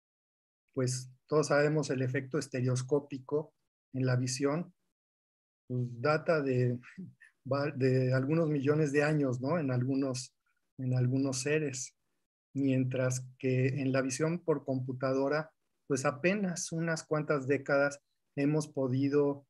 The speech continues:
eh, avanzar en esta parte de tridimensionalidad con algoritmos de visión por computadora. Eh, mm, bueno, es muy importante,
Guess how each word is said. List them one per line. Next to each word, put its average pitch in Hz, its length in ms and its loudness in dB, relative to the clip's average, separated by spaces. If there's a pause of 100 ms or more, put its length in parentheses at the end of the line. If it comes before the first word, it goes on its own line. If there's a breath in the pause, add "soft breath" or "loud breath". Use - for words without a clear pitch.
(240)
eh, 131 380 0
avanzar 139 580 0
en 143 140 0
esta 139 360 -4
parte 131 440 -2
de 123 200 -4
tridimensionalidad 123 1200 -2
con 127 180 -4
algoritmos 127 680 -6
de 120 80 -8
visión 120 300 -8
por 123 180 -10
computadora. 135 760 -4 (840)
Eh, 135 440 2 (600)
mm, 135 360 -2 (540)
bueno, 202 220 4
es 180 80 0
muy 190 140 2
importante, 147 920 2